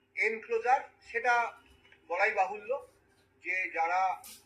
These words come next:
মহিলা পরীক্ষার্থী থাকবেন তাদের জন্য একটি আলাদা এনক্লোজার থাকবে, কারণ তার যে তল্লাশি অবশ্যই একজন লেডিস সিকিউরিটি স্টাফ দ্বারাই করা হবে এবং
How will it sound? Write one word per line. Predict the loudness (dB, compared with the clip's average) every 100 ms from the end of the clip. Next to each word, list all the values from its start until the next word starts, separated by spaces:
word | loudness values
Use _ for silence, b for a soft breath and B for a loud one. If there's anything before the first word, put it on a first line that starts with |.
| _ -20 -18 -8
মহিলা | -4 0 -2
পরীক্ষার্থী | -4 -12 -12 -14 -14 -8
থাকবেন | -8 -2 -4 -4 -12 -20 _ _ _
তাদের | -4 -2 -2 -4
জন্য | -10 -6 -4 -4 -8 _ -20 -16 -14
একটি | -10 -4
আলাদা | -2 -2 -2 -2 -2 -2 -4
এনক্লোজার | -4 -8 -4 -4 -2
থাকবে, | -8 -4 -6 -4
কারণ | -6 -8 -8 -2
তার | 0 0
যে | -2 -2 -2 -12 _ _ _
তল্লাশি | -6 -4 -4 -4
অবশ্যই | -6 -6 -4 0 4 2
একজন | 0 -2 0
লেডিস | 0 -2 -14 -14
সিকিউরিটি | -12 -8 -10 -10
স্টাফ | -6 -6 -4
দ্বারাই | -2 -2 -2
করা | -4 -4
হবে | -4 -6 -6 _ _ _ -16 -10
এবং | -8